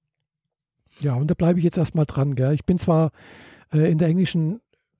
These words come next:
also ich hab's ja schon mal gelesen, gell? Also, und halt, wie gesagt, auf Englisch, da bin ich schon im neunten Band eigentlich, gell? Also schon ein bisschen weiter und der zehnte Band kommt demnächst raus und, äh, ja, ich werde dir weiter auch mir, mir besorgen,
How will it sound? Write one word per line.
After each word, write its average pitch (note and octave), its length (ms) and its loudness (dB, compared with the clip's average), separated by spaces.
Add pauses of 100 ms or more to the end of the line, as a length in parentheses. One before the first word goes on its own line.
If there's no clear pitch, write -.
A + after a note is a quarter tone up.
also D3 200 -2
ich D3 60 4
hab's - 140 -2
ja D#3+ 100 2
schon D#3 160 -2
mal D3 100 2
gelesen, C#3+ 400 0
gell? A#2 140 -2
Also, C#3+ 240 0
und C#3+ 380 -8
halt, D3+ 180 -2
wie D#3 60 0
gesagt, D3 280 0
auf C3 180 -4
Englisch, G3 360 -2 (360)
da D#3 100 0
bin F#3 140 2
ich F#3+ 120 2
schon E3 140 0
im D#3 80 2
neunten D3+ 400 0
Band B2 200 -2
eigentlich, A#2+ 480 -2
gell? B2+ 220 -6 (760)
Also D3 200 -2
schon D#3+ 180 0
ein D3 40 0
bisschen D3 320 2
weiter F#3+ 420 2 (640)
und - 460 -4
der C#3 100 -4
zehnte E3+ 300 0
Band D3 220 -2
kommt - 280 -4
demnächst D3 420 0
raus E3 340 0
und, D3 260 0
äh, C3+ 260 2 (140)
ja, A#2+ 160 0
ich B2 120 -4
werde C#3 160 2
dir C3 160 2
weiter A#2 360 2 (580)
auch - 300 -8
mir, C3 160 -2
mir B2 340 -2
besorgen, D3+ 560 0